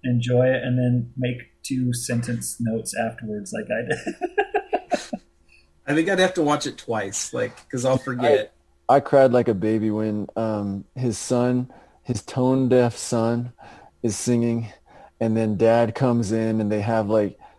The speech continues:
Speaker 3: this duet to mom's favorite song, and mom is somebody who this, like, husband had a super hard time with, you know, like, oh my gosh, that, that broke me, man.
Speaker 1: That dinner was,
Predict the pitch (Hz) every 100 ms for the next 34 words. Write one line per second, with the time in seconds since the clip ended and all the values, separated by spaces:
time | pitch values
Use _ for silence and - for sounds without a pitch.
0 | _ 104 113 92 117 117 113 120 117 -
1 | _ _ - 127 117 117 120 117 113 113
2 | - - - 120 110 - - 113 110 110
3 | 110 - 110 107 110 117 117 107 - 110
4 | 104 107 107 98 110 104 104 - 104 101
5 | 101 110 104 110 107 101 - _ _ _
6 | _ _ _ _ 120 101 87 - 113 -
7 | 104 107 101 87 117 110 110 110 107 104
8 | 101 107 - 104 98 - 123 110 82 73
9 | 98 95 90 - - - 117 117 78 -
10 | - _ 117 80 - 113 214 87 85 85
11 | 92 110 107 - - 139 120 123 131 117
12 | 104 95 -